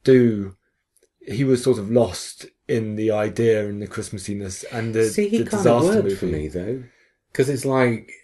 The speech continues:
Speaker 2: if you're gonna have this thing, what does it all boil down to? And usually it boils down to there's been some kind of an accident.
Speaker 1: Mm.
Speaker 2: The ship's run into an iceberg.
Speaker 1: Yeah.
Speaker 2: And here, what it boils down to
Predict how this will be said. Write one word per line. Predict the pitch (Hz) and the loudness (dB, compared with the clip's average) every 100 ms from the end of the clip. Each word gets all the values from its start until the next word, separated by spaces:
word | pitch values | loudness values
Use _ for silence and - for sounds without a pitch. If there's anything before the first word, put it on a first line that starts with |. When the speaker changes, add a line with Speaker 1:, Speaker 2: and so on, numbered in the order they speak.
| - | -8
Speaker 2:
if | - | -6
you're | 131 | -4
gonna | 147 151 | -2 -2
have | 135 - | -4 -4
this | 101 - | -6 -2
thing, | 117 104 85 87 - _ _ | 0 2 0 -8 -16 _ _
what | 110 113 | -2 0
does | 98 | 0
it | 104 98 | 0 0
all | 95 | 0
boil | 90 92 90 | 2 0 2
down | 87 98 98 98 | 0 0 0 -4
to? | 92 87 87 - _ - _ _ | -6 -6 -6 -14 _ -20 _ _
And | 98 107 | -2 0
usually | 120 101 95 92 | 0 0 0 0
it | 85 | -2
boils | 87 95 90 82 | 0 0 0 -2
down | 95 92 90 87 | -4 -2 -4 -4
to | 95 90 90 87 | -2 0 -2 -6
there's | 87 85 | -10 -10
been | 95 87 | -8 -6
some | 95 | -8
kind | 90 90 | -4 -4
of | 80 | -4
an | 87 | -8
accident. | 92 90 - - 73 - _ - | -10 -12 -12 -12 -14 -16 _ -10
Speaker 1:
Mm. | 92 80 76 | -10 -10 -14
Speaker 2:
The | 82 | -12
ship's | - 92 - - 92 | -8 -8 -10 -10 -6
run | 85 | -4
into | 87 - 90 | -4 -4 -4
an | 87 | -4
iceberg. | 87 85 - 87 - 76 _ _ | -8 -10 -14 -18 -16 -20 _ _
Speaker 1:
Yeah. | 107 87 - - _ _ _ - | -8 -8 -12 -20 _ _ _ -4
Speaker 2:
And | 104 98 | -2 2
here, | 123 135 92 | 6 8 8
what | 90 92 | 4 0
it | 92 | 2
boils | 95 90 82 | 2 2 2
down | 95 92 | 0 0
to | 90 | 0